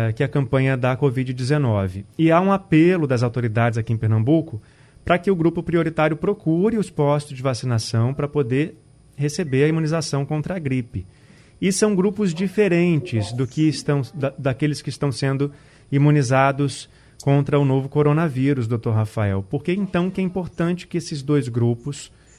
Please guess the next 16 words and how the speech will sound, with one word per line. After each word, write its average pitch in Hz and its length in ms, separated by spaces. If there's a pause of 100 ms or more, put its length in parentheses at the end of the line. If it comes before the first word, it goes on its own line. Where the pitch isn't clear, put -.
(280)
obedeçam 175 880
à 160 160
ordem 147 520
da 139 100
vacinação? 131 800 (120)
No 120 160
caso 113 480 (400)
da 120 140
covid, 110 420
os 104 120
idosos, 151 760
e 147 80
no 135 120
caso 127 280
da 127 140
gripe, 123 560